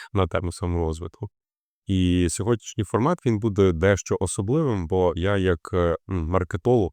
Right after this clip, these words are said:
все одно за своєю основною професією, дуже люблю, е, нові формати, люблю тестувати щось, дивитись, приглядатись. В першу чергу для себе, бо мені ж теж має бути цікаво.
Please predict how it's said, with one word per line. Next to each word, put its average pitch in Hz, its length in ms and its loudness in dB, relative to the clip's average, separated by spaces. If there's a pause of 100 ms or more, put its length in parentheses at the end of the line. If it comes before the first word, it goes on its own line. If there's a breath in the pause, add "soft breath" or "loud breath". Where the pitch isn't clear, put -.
все - 180 -4
одно 80 220 -2
за 78 100 -6
своєю 82 320 -4
основною 82 580 -4
професією, 90 560 -4
дуже 127 240 -4
люблю, 92 420 4 (400 loud breath)
е, 87 240 4
нові 104 240 2
формати, 82 760 -2
люблю 82 240 -4
тестувати 82 720 -4
щось, 78 320 -4
дивитись, 82 440 -4
приглядатись. 87 640 -6
В - 40 -20
першу 123 260 -2
чергу 117 320 0
для 110 160 -4
себе, 123 340 -2
бо 87 120 -2
мені 85 180 0
ж - 80 -10
теж 120 200 0
має 82 200 0
бути - 240 -10
цікаво. - 400 -6